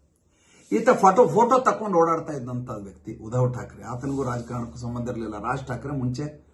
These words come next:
ಉತ್ತರ-, ಉತ್ತರಾಧಿಕಾರಿ ಆಗ್ತಾರೆ ಅಂತ ಪರಿಭಾವಿಸಿದ್ದು. ಯಾವಾಗ ಈ ರೀತಿ ಹೇಳಿದ ಕೂಡಲೇ ಈತನ ಹಿತ್ತಾಳೆ ಕಿವಿಗಳು ಎಲ್ಲವನ್ನೂ ನಿಜ ಅನ್ಕೊಂಡ್ಬಿಡ್ತು ಮಾತೋಶ್ರೀಯಲ್ಲಿ. ಆತ ಸ್ವತಃ ಅಮಿತ್ ಶಾ ಫೋನ್ ಮಾಡಿದ್ರು ಫೋನ್ ಎತ್ತಲಿಕ್ಕೆ ಹೋಗ್ಲಿಲ್ಲ.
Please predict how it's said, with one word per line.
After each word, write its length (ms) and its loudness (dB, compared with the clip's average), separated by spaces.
ಉತ್ತರ-, 360 2
ಉತ್ತರಾಧಿಕಾರಿ 640 2
ಆಗ್ತಾರೆ 360 -4
ಅಂತ 180 -8
ಪರಿಭಾವಿಸಿದ್ದು. 720 0
ಯಾವಾಗ 320 8
ಈ 140 0
ರೀತಿ 240 0
ಹೇಳಿದ 200 6
ಕೂಡಲೇ 500 0
ಈತನ 440 0
ಹಿತ್ತಾಳೆ 400 2
ಕಿವಿಗಳು 360 0
ಎಲ್ಲವನ್ನೂ 460 -2
ನಿಜ 220 0
ಅನ್ಕೊಂಡ್ಬಿಡ್ತು 540 -4
ಮಾತೋಶ್ರೀಯಲ್ಲಿ. 840 -12
ಆತ 200 4
ಸ್ವತಃ 300 2
ಅಮಿತ್ 340 4
ಶಾ 200 4
ಫೋನ್ 280 2
ಮಾಡಿದ್ರು 260 0
ಫೋನ್ 240 -6
ಎತ್ತಲಿಕ್ಕೆ 340 -16
ಹೋಗ್ಲಿಲ್ಲ. 200 -20